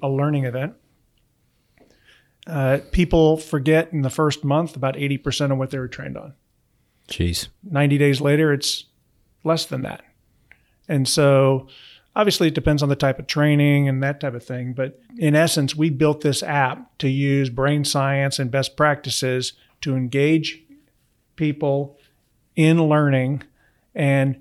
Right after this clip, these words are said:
Speaker 1: showing them information again in a certain spaced way that is personalized to each person,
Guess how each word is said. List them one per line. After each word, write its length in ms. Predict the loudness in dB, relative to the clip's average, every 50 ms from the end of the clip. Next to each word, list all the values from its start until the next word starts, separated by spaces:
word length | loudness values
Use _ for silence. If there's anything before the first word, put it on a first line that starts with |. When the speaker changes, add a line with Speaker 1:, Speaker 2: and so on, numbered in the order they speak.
| -10 _
Speaker 1:
showing 460 | -6 -2 0 2 2 2 2 2 2
them 160 | 2 2 2
information 560 | 2 0 0 -2 -2 0 0 0 -2 -2 -2
again 380 | -2 -2 0 0 0 0 -2 -4
in 180 | -4 -4 -4 -4
a 100 | -2 -4
certain 440 | -2 -2 0 0 0 0 -2 -2
spaced 520 | -4 -4 -6 -4 -2 -2 0 0 -2 -4 -4
way 580 | -2 0 2 2 2 0 -2 -2 -4 -6 -8 -6
that 120 | -6 -4 -4
is 120 | -4 -6
personalized 840 | -4 -2 -2 -2 -2 -4 -4 -4 -4 -2 -2 -2 -2 -2 -4 -6
to 80 | -8 -8
each 260 | -8 -8 -8 -8 -8 -6
person, 460 | -6 -6 -4 -6 -8 -8 -8 -10